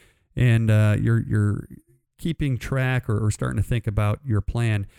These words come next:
to make sure it is, is reflective of your risk tolerance. So give us a call at five eight six, two zero three, two two seven five. Allow us to help you out a little bit further. Allow us to provide you with that second opinion.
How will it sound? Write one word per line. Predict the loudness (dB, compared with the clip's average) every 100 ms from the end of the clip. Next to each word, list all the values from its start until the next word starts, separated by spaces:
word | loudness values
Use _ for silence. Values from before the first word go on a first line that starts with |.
| _ -4
to | 0
make | 0
sure | 2 2
it | 4
is, | 4 2 0 -6 -6
is | -2 0
reflective | 0 -2 -2 -2 -2 -2
of | -2
your | -2
risk | -2 -4 -6
tolerance. | -4 -4 -4 -6 -10 -20 _ _
So | -4 -2
give | -2 -2 -2
us | -4 -4
a |
call | -2 -2 -2
at | -2
five | 0 0
eight | 0 0
six, | 0 -2 -2
two | 0 0
zero | 2 2 0
three, | -2 0 0 0
two | 0 -2
two | 0 0
seven | 0 -2 -2
five. | -4 -2 0
Allow | 0 0 -2 0
us | -2 0
to | 0
help | 0 0
you | 0
out | 0
a |
little | 0 -2
bit | -4 -6
further. | -4 -4 -4 -8 -12 _ _
Allow | -2 0 2
us | 0 -2
to | -2
provide | 0 0 2 2
you |
with | 2
that | 2 -2
second | -2 -4 -2
opinion. | -4 -2 -2 -2 -4